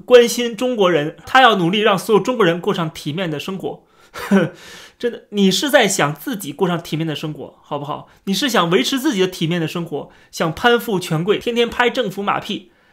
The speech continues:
怎么就关心中国人民了呢？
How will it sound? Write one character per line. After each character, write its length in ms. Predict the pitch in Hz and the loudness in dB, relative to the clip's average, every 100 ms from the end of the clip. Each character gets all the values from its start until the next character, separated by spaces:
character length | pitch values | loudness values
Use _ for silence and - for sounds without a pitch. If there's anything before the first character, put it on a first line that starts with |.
| _ - | _ -4
怎 140 | 165 | 0
么 140 | 165 | 0
就 160 | 208 277 | 0 -2
关 280 | 202 262 262 | 0 0 0
心 320 | 269 262 - | -2 -8 -10
中 200 | - 269 | -8 -4
国 120 | 240 233 | 0 2
人 120 | 220 | 2
民 180 | 220 143 | -2 -4
了 120 | 135 | -6
呢？ 140 | 131 | -10